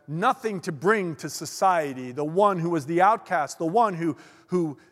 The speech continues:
didn't have their retirement fund over here, the one who didn't have their home, physical home over here, the one who had nothing, the one who could give nothing.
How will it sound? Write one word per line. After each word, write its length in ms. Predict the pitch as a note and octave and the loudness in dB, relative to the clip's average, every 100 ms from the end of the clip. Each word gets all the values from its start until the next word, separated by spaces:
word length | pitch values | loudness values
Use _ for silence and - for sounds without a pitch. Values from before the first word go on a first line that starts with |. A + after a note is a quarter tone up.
| - C3 | -12 -2
didn't 320 | A#3 A3+ F#3+ | -2 -2 -4
have 500 | D3+ G#3+ G3 F3 C#3+ | 0 0 2 0 0
their 220 | E3 D#3+ | 2 2
retirement 680 | D#3+ D#3+ G3 G3+ E3 D3 - | 0 0 0 0 -2 -8 -10
fund 260 | D#3+ D3+ | -8 -6
over 200 | D3 C#3 | -8 -8
here, 360 | B2+ G#3 D3+ D3 | -10 -6 -4 -4
the 100 | D3 | -4
one 260 | F3+ F3 | -6 -6
who 200 | D#3 D3+ - - _ | -6 -8 -8 -16 _
didn't 260 | F#3+ G3+ F3 | -8 -6 -4
have 480 | E3 F3 E3 C#3 C3 | -2 0 -2 -4 -6
their 360 | C#3+ C3+ B2 - _ _ _ | -4 -4 -6 -12 _ _ _
home, 400 | - F#3 F#3 C#3 | -8 0 0 0
physical 420 | B2 F3 C#3+ C#3 C#3 | -4 -8 -8 -8 -8
home 380 | - E3+ D3 | -2 -2 -2
over 180 | C#3+ C#3+ | -6 -8
here, 300 | C#3 G3 E3 | -6 -2 -2
the 80 | D3 | -2
one 240 | D#3+ F#3 | -4 -4
who 180 | F3 F#3 | -4 -2
had 180 | F3 F#3+ | 0 2
nothing, 460 | F#3+ F#3 D#3 A2 A2 | 0 -2 -2 -10 -10
the 60 | |
one 180 | D#3 F#3 | -10 -6
who 140 | F3+ | -6
could 320 | F3 F3+ C#3+ B2 | -6 -8 -8 -8
give 320 | G3+ G3+ D3+ | -4 -4 -6
nothing. 480 | B2+ A2 - E2 | -14 -14 -16 -20